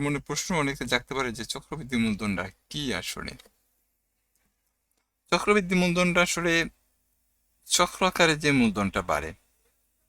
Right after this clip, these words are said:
চক্র আকারে যে মূলধনটা বাড়ে। যেমন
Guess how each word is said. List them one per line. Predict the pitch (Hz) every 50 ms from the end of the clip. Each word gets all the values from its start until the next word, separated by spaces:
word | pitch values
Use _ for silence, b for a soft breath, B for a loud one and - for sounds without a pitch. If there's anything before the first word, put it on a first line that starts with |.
| _ _ - - - - _ _ - -
চক্র | - - 165 175 - - 208 185 185
আকারে | - - 190 - - 165 147
যে | 156 165 156
মূলধনটা | 147 135 123 147 143 - - 156 -
বাড়ে। | 95 87 76 - - - _ - - - 110 113
যেমন | - 165 180 185